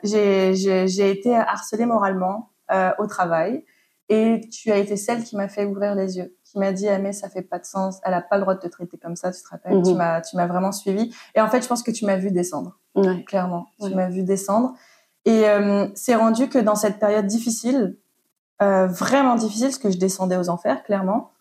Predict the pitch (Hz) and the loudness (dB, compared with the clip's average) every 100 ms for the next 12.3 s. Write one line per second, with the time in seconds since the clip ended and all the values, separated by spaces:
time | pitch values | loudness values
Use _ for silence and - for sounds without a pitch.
0 | _ 202 196 208 208 226 311 226 202 220 | _ -2 0 2 4 4 2 0 0 -2
1 | 202 233 247 247 208 202 196 196 220 208 | -2 0 0 2 2 0 -2 -4 -2 0
2 | 202 233 262 - 196 180 185 - - 233 | 0 -2 -6 -4 -2 -2 -4 -8 -4 2
3 | 226 - - - _ - 233 226 220 262 | 2 2 -8 -20 _ 2 4 4 2 0
4 | 262 220 214 190 180 180 202 190 175 185 | 0 -2 0 2 2 0 0 0 0 -2
5 | 180 175 185 - 175 165 - _ _ _ | -4 -4 -4 -6 -6 -6 -6 _ _ _
6 | - 214 208 220 202 185 - 262 208 196 | -2 0 0 0 0 0 0 2 2 0
7 | - 208 208 202 196 185 - - 247 202 | -4 -2 -2 -2 -2 -6 -10 -8 -6 -6
8 | - - 190 190 185 185 196 208 185 - | -8 -8 -8 -6 -6 -2 -4 -4 -8 -10
9 | 180 - - 226 - 196 190 - 190 185 | -12 -10 -4 -4 -4 -8 -8 -8 -4 -4
10 | 180 - 185 - 190 190 180 180 180 180 | -4 -8 -6 -6 -4 0 0 -2 -4 -8
11 | - 190 185 170 175 175 175 175 165 165 | -10 -10 -6 -6 -6 -6 -10 -10 -8 -8
12 | 156 147 | -8 -10